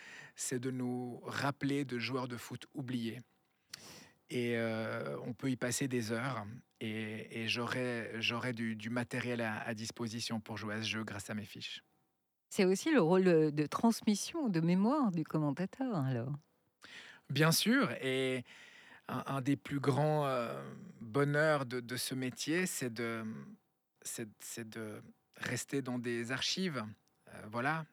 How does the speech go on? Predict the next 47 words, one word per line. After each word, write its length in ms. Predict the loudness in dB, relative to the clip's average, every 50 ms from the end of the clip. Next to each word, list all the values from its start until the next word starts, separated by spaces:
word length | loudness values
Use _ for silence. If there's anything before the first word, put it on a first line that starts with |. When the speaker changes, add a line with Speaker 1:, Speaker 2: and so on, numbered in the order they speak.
| -12 -10
Speaker 1:
Euh, 300 | -10 -8 -8 -8 -10 -12 -14 -16 -20 -20 -20 -20 -20 -20 _ _ -18
il, 240 | -16 -14 -10 -8 -6
il 60 | -4
existe, 540 | -4 -4 -6 -6 -6 -6 -6 -6 -6 -4 -4
euh, 1120 | -4 -2 -2 -2 -4 -4 -4 -4 -6 -6 -8 -8 -8 -10 -10 -10 -10 -12 -12 -10 -10 -12 -12 -12 -14 -16 -18 -18 -16
grâce 440 | -12 -8 -6 -4 -4 -2 -4 -4 -6
au, 80 | -6 -6
ben, 280 | -6 -6 -8 -8 -8 -6
aux 160 | -6 -6 -4
archives 360 | -4 -2 -2 -2 -2 -2 -4
de, 140 | -4 -4 -4
de 140 | -2 -2 -2
la 160 | -2 -2 -2
R 80 | -4 -4
T 100 | -2 -2
S, 280 | 0 2 2 2 0
des, 160 | 0 -2 -2
des, 180 | -2 -4 -6 -6
des 200 | -6 -4 -4 -4
traces 400 | -4 -4 -2 0 0 0 0 -2
de 80 | -4 -4
mon, 220 | -4 -4 -4 -4
de 100 | -4 -6
mon 360 | -6 -6 -6 -6 -6 -6 -6
tout 140 | -6 -6 -8
premier 280 | -8 -6 -4 -4 -2 -2
commentaire. 760 | -2 -2 -2 -2 -2 -4 -2 0 2 2 2 0 0 -4 -6 -6
Si, 240 | -6 -8 -8 -8
si 180 | -8 -8 -6 -4
un 120 | -2 -2
jour 420 | -2 -2 0 2 2 2 2 0 -2 -8 -10 -18 -18 -18 -18 -18 -20 -18 _
je 160 | -8 -6 -4
veux 120 | -4 -4 -4
m'en 140 | -2 -2 0
rappeler 500 | 0 0 0 0 0 0 2 2 2 2
ou 80 | 0
je 100 | 0 -2
veux 120 | -4 -4 -4
repartir, 720 | -2 -2 -2 -2 -2 -2 -2 -4 -4 -2 0 0 0 2
euh, 140 | 2 0 0 0
avec, 480 | -2 -2 -2 0 0 0 -2 -2 -4 -6
j'aurai 280 | -6 -6 -4 -4 -4
l'occasion 480 | -4 -4 -4 -2 -2 -2 -2 -2 -2 -2
de, 200 | -2 -2 -4 -4
de 140 | -2 -2 -2
le 80 | -2
faire. 520 | 0 2 2 4 4 4 4 2 0 -4